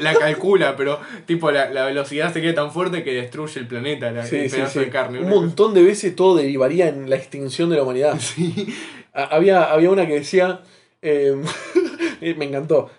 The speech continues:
Speaker 2: ¿qué pasaría si de la nada existiera un mol de topos? O sea, seis coma cero veintitrés por diez a la veintitrés topos en el, en el planeta.
Speaker 1: Sí, es buenísimo.
Speaker 2: Y bueno, eh, literal,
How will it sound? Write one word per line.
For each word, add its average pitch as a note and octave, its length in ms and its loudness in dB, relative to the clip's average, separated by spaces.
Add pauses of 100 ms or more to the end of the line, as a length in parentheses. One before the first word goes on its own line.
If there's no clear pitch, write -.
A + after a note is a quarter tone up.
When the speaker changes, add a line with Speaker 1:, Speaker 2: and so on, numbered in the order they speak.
Speaker 2:
¿qué G3 120 0
pasaría G#3+ 680 4
si G3+ 320 -4
de D3+ 120 -2
la D3+ 120 2
nada G#3 280 4
existiera F#3+ 760 2
un G3 160 -2
mol G3+ 300 4
de E3 120 2
topos? G#3 560 2 (160)
O - 40 -18
sea, C3+ 340 0 (240)
seis D#3+ 220 -2
coma D3 200 -2
cero D#3+ 240 4
veintitrés C#3 420 -2
por C#3 180 0
diez D#3+ 320 -2
a C3 100 -6
la B2 120 0
veintitrés B2+ 720 -4
topos D#3 500 0 (380)
en C#3 120 -8
el, C3 180 -4
en C3+ 120 -8
el C3 120 -6
planeta. C3 480 -6 (840)
Speaker 1:
Sí, C3+ 160 -14
es B2 280 -12
buenísimo. B2 460 -12
Speaker 2:
Y D3 240 -8
bueno, D3+ 400 0 (160)
eh, B2 380 -4
literal, D3 560 0